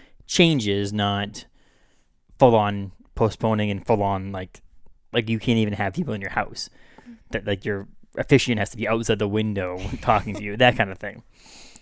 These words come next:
Speaker 1: Um, so we had dreamed about small wedding. Um, we had dreamed about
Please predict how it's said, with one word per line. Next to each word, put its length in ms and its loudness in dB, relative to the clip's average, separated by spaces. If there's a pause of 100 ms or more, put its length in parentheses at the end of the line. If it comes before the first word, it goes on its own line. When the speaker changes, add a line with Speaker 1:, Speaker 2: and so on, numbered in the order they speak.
Speaker 1:
Um, 440 2
so 680 4 (680)
we 120 2
had 140 8
dreamed 400 0
about 380 4
small 260 4
wedding. 300 -2 (340)
Um, 720 -6 (840)
we 80 4
had 80 6
dreamed 220 0
about 460 2